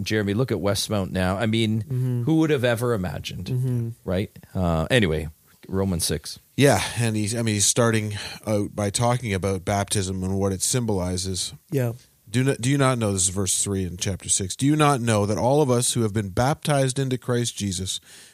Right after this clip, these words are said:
Speaker 3: were baptized into his death? We were buried, therefore, with him by baptism into death, in order that just as Christ was raised from the dead by the glory of the Father,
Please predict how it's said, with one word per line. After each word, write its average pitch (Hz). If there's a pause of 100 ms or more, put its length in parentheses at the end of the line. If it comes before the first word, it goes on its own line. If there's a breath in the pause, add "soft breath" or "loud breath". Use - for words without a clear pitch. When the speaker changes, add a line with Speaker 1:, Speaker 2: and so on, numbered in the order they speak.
Speaker 3:
were 95
baptized 110
into 104
his 95
death? 113 (460 soft breath)
We 117
were 110
buried, 117
therefore, 101
with 95
him 95
by 98
baptism 95
into 90
death, 90
in 139
order 151
that 113
just 131
as 127
Christ 160
was 101
raised 95
from 98
the 90
dead 92
by 92
the 95
glory 113
of 135
the 127
Father, 92